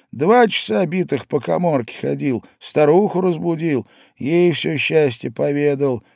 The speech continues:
Да денег-то дал ли разбойник? Дал, бабушка, дал, дал. Родная моя, дал, привалил к нам, отворяй врата.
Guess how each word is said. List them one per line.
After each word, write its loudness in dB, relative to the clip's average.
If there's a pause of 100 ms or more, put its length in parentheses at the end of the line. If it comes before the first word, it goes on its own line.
(120)
Да 0
денег-то -4
дал 2
ли -2
разбойник? 0
Дал, 0
бабушка, -2
дал, 2
дал. 2 (300)
Родная -2
моя, -4
дал, 0
привалил -2
к -18
нам, -4
отворяй -4
врата. -2